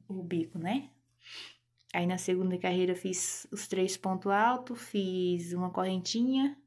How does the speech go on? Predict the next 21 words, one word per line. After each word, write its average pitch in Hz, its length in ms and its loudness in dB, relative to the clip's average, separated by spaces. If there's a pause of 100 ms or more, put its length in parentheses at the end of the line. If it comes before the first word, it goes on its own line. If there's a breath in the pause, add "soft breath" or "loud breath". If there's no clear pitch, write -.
(600 loud breath)
fiz 202 240 0
cinco 240 360 2
pontos 214 380 2
altos 185 280 6
dentro 180 340 0
do 185 120 2
Vzinho 180 680 4 (2000 soft breath)
e 208 60 -2
fui 214 280 -2
intercalando 214 680 4
assim. 196 420 -2 (480 soft breath)
E 208 80 2
na 202 300 4
parte 208 320 4
final, 208 420 4
fiz 202 300 4
um 277 100 6
ponto 262 300 2
baixo, 226 420 6
uma 254 220 4
correntinha, 240 720 2